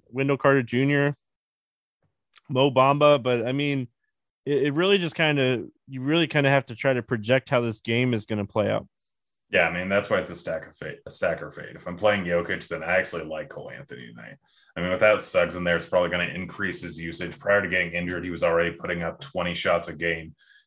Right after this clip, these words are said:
Speaker 2: and he can get a triple-double any given night. Like, he's getting a ton of boards, he's getting a ton of assists every single night prior to when he was getting injured. He's only been out for, like, a week and a half, so I don't think addition is really gonna be that much of an issue.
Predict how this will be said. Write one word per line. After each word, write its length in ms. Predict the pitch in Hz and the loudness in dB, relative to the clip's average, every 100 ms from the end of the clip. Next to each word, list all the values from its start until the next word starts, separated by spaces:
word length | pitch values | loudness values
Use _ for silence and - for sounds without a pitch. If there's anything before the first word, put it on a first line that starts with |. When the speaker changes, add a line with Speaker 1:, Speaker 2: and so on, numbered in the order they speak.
| - | -6
Speaker 2:
and 480 | 80 80 80 82 - _ - | -2 0 -2 -4 -12 _ -14
he 120 | - | -8
can 140 | 98 98 | -6 0
get 140 | 107 | 0
a 80 | 92 | 0
triple-double 800 | - 87 80 80 78 76 73 _ | -2 -4 -4 -2 -2 -4 -12 _
any 180 | 82 80 | -10 -8
given 260 | 80 78 80 | -6 -8 -8
night. 220 | 78 76 | -8 -8
Like, 180 | 78 73 | -8 -6
he's 200 | 98 87 | -8 -4
getting 200 | 101 87 | -4 -4
a 60 | |
ton 240 | 85 90 104 | -6 -2 -2
of 100 | 92 | -2
boards, 340 | 90 87 85 | 0 0 0
he's 120 | 85 | -6
getting 220 | 82 85 78 | -6 -6 -6
a 60 | |
ton 220 | - 87 | -4 -2
of 80 | 90 | -2
assists 500 | 92 - 85 85 - _ - - | -6 -6 -8 -8 -18 _ -20 -8
every 360 | - 92 90 95 | 2 2 2 -2
single 280 | - 98 92 | -2 -2 0
night 280 | 87 85 - | 0 -2 2
prior 200 | 87 85 | 4 4
to 80 | |
when 140 | 85 85 | 2 -2
he 60 | |
was 100 | 82 | -4
getting 200 | 80 85 | -8 -8
injured. 300 | 78 78 85 | -8 -8 -8
He's 120 | 80 85 | -6 -6
only 180 | 98 | -4
been 140 | 90 87 | -2 0
out 180 | 85 82 | 0 -2
for, 120 | 82 | -6
like, 200 | 78 78 | -8 -8
a 60 | |
week 300 | 78 82 85 | -10 -8 -6
and 100 | 87 | -6
a 40 | 76 | -4
half, 260 | 82 80 | -6 -8
so 120 | - 87 | -2 -2
I 40 | |
don't 140 | 90 | -2
think 160 | 85 90 | -4 -6
addition 400 | 82 85 - 82 | -4 -4 -6 -12
is 60 | 78 | -10
really 240 | 82 80 | -8 -8
gonna 140 | 80 | -10
be 140 | 78 80 | -12 -6
that 140 | 80 | -6
much 200 | 78 78 | -6 -10
of 100 | 73 | -10
an 60 | 76 | -6
issue. 360 | 85 - 78 | -6 -8 -12